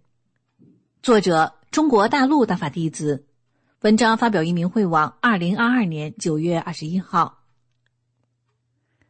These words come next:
我修炼至今已有二十多年了，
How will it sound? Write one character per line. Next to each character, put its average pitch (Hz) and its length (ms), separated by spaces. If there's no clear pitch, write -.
我 220 220
修 320 200
炼 226 220
至 208 220
今 247 340
已 180 140
有 165 160
二 226 200
十 175 160
多 160 160
年 147 240
了， 147 280